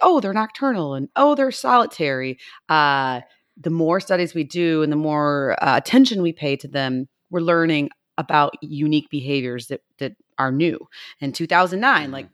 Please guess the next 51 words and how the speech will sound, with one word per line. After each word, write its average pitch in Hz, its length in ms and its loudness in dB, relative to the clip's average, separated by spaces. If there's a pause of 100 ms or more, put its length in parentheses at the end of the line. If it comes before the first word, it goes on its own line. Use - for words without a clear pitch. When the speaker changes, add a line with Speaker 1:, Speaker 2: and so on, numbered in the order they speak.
Speaker 1:
that's, 156 260 -6 (420)
that's - 160 -6
why 185 200 2 (200)
all, 269 280 6
all 294 160 4
of 320 80 0
you 302 100 4
young 285 240 4
kids 285 240 -2
out 202 160 2
there, 175 140 -2
go, 226 320 -2
go 233 240 -2
on 269 160 4
Madagascar 214 640 -2
and 190 140 -6
study 302 360 -2
these 185 220 -6
guys, 147 380 -2
because 175 320 -4
there's 175 180 -8
still 233 260 0
a 196 60 2
lot, 151 320 0
I 190 60 2
mean, 170 180 -4
so 202 240 -2
much 196 240 -6
to 156 80 -10
learn. 135 320 -8
Like, 135 200 -10
when 147 100 -6
I 151 80 0
was 143 100 -6
going 160 240 -2
through 156 120 -10
the 135 60 -8
literature, 165 380 -4
it's 131 140 -12
like, 143 120 -10
"Well, 180 120 -6
we 233 100 -2
don't 277 180 2
know 277 180 2
this 202 280 0
and 156 80 -6
we 165 80 -2
don't 254 220 2
know 247 160 0
that." 156 360 0
So 151 420 0